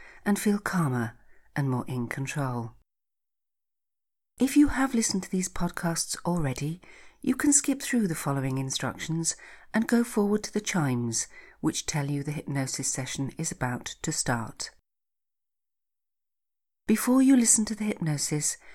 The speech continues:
make sure you can sit down or lie down, somewhere where you can close your eyes and be as undisturbed as possible while you listen. Use headphones.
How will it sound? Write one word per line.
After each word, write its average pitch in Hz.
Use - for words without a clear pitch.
make 151
sure 175
you 165
can 143
sit -
down 196
or 240
lie 143
down, 139
somewhere 185
where 180
you 165
can 147
close 208
your 220
eyes 147
and 180
be 175
as 170
undisturbed 143
as 143
possible 135
while 131
you 143
listen. 131
Use 233
headphones. 131